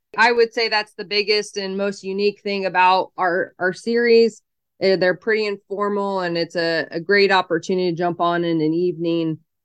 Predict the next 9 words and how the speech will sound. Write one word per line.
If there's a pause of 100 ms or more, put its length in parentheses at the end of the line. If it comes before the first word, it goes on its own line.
uh,
and,
and
chat
with
fellow
producers
and
extension.